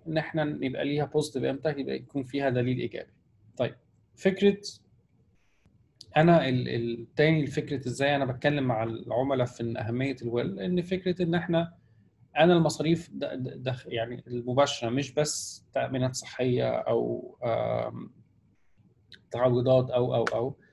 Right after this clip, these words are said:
لا، أنا عندي hidden cost. hidden cost جاي في التأخير في ال-، في المشاريع، جاي في ال-، قدر الله الحوادث أو الأمراض أو التيرن أوفر، الناس بتمشي،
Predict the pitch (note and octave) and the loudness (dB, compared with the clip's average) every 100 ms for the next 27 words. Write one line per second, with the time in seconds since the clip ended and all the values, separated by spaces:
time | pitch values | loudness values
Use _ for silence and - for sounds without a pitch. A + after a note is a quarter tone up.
0 | _ E3+ G3+ F3 E3 F#3+ D#3+ F3 E3+ - | _ 6 6 6 4 2 2 2 2 -2
1 | D3 - - - _ _ _ - E3+ F3 | -6 -8 -18 -20 _ _ _ 2 4 6
2 | E3 E3+ D#3 - C#3 C#3+ C3 - D3 - | 4 0 0 -2 -2 -2 -6 -8 -10 -8
3 | C3 B2 - _ _ - - _ _ A#2 | -8 -8 -12 _ _ -20 -20 _ _ -6
4 | A#2 A#2 - A#2+ A#2 A2 A#2+ A2+ - A2+ | -6 -8 -8 -4 -4 -4 -6 -6 -6 0
5 | A#2+ C3 C3 B2 B2 B2 A#2+ A#2 A#2 A2+ | 4 6 4 -2 -2 -2 -2 -2 -4 -4
6 | A2+ A2+ - B2+ B2 A#2 A#2+ - A#2 A#2 | -6 -10 -4 -2 -2 -4 -6 -4 0 2
7 | A#2 - - A2+ A2+ A#2 A#2+ B2+ A#2 - | 0 -6 -6 -4 -2 -2 2 2 2 -2
8 | - _ _ _ _ - A#2+ B2+ C3 B2 | -20 _ _ _ _ 4 6 8 6 4
9 | B2 A2+ B2+ C3+ C3 C#3+ B2 A2+ B2 B2+ | 0 0 0 2 2 2 2 2 0 -2
10 | B2 C#3+ B2+ - | -2 -2 -2 -14